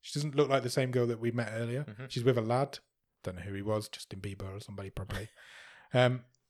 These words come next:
Speaker 1: this makes Uma cry. Um, and then the Duchess walks in and makes a jump. So
Speaker 2: Yeah.
Speaker 1: she punches her in the face. <laughs> She's like, "You
Speaker 2: Was
Speaker 1: scared
Speaker 2: a
Speaker 1: the shit
Speaker 2: bit
Speaker 1: out of me."
Speaker 2: unintentionally comedic,
Speaker 1: It was, it was
Speaker 2: I've gotta
Speaker 1: funny.
Speaker 2: say.
Speaker 1: And it,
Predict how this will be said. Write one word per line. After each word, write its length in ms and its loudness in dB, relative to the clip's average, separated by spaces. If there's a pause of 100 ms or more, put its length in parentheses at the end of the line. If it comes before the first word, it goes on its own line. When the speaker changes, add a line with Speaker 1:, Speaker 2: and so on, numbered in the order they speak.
(160)
Speaker 1:
this 160 10
makes 160 8
Uma 160 2
cry. 500 8 (600)
Um, 280 -2
and 100 -4
then 100 4
the 80 6
Duchess 420 6
walks 220 2
in 80 2
and 100 0
makes 160 0
a 60 0
jump. 400 2 (400)
So 60 4
Speaker 2:
Yeah. 60 10
Speaker 1:
she 120 2
punches 400 10
her 60 12
in 80 8
the 60 4
face. 400 -2 (200)
<laughs> 180 12 (1200)
She's 380 0
like, 220 8
"You 240 -4
Speaker 2:
Was 80 6
Speaker 1:
scared 160 12
Speaker 2:
a 20 12
Speaker 1:
the 40 12
shit 280 12
Speaker 2:
bit 40 10
Speaker 1:
out 200 12
of 60 2
me." 60 4
Speaker 2:
unintentionally 760 6
comedic, 460 2
Speaker 1:
It 140 10
was, 300 10
it 80 4
was 200 8
Speaker 2:
I've 40 0
gotta 160 8
Speaker 1:
funny. 120 2
Speaker 2:
say. 120 0
Speaker 1:
And 120 2
it, 80 -18